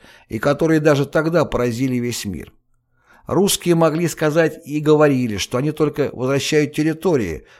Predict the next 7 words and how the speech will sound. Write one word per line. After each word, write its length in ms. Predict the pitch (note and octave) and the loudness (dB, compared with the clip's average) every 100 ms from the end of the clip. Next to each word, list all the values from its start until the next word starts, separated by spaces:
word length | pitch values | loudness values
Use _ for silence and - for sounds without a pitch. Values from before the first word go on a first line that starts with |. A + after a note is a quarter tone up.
| - | -10
утраченные 680 | B2+ C3 D3 C3+ - C3+ C#3 | -6 0 2 2 0 0 0
ими 320 | C3 D#3+ C#3+ | 0 -2 -2
в 40 | |
конце 400 | G#2+ B2+ A#2+ - | -2 -4 -4 -2
Первой 400 | B2+ C3+ C#3 C3 | -2 0 0 2
мировой 300 | B2+ B2 B2 | 0 0 0
войны. 520 | B2 A#2 C3 G2+ A#1+ | 0 -2 -4 -6 -10